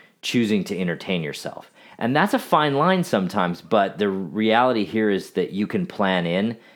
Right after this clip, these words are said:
entertainment, and outrunning a bad feeling is just gonna come up and you're gonna react to it. So as you go through this week, be aware of that and, and look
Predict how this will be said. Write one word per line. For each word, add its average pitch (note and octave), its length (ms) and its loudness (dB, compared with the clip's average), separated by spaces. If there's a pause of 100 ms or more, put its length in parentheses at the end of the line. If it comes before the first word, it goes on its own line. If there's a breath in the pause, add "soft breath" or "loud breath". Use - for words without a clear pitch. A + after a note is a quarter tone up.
(100)
entertainment, G#2 760 0 (420 soft breath)
and F#2 680 -4
outrunning G#2+ 460 2
a F2+ 40 -2
bad F2+ 300 -4
feeling F#2+ 300 -2
is - 120 -12
just - 220 -8
gonna D#2+ 160 -4
come F2 280 -4
up E2 180 -4
and E2 100 -6
you're D#2+ 120 -6
gonna D2 180 -6
react D2 460 -10
to - 120 -12
it. - 140 -20 (400 soft breath)
So A2 360 2 (340 loud breath)
as A2+ 260 2
you A2+ 400 0
go D3 200 4
through D3+ 200 2
this A#2 200 0
week, F#2 380 -2
be A#2 140 2
aware B2 480 4
of G2+ 120 -2
that F2+ 440 4
and, F#2+ 340 -4
and F#2 320 -2
look C3+ 500 0